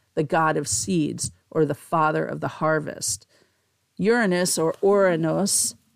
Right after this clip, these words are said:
in the Greek is the god of the sky,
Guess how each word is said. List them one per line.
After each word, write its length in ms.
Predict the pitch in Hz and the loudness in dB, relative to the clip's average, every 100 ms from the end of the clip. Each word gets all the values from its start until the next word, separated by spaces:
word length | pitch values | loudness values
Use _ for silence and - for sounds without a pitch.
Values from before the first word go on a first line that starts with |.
| _ | _
in 240 | - 160 156 | -2 0 0
the 60 | |
Greek 520 | 156 160 180 165 160 - 214 _ _ | -2 0 2 2 -2 -10 -18 _ _
is 180 | 180 160 | -2 0
the 140 | 165 | 0
god 380 | 156 165 165 165 | -2 -2 0 -2
of 120 | 151 | -4
the 120 | 151 | -4
sky, 600 | - - 170 156 143 - | -4 -4 0 0 0 -4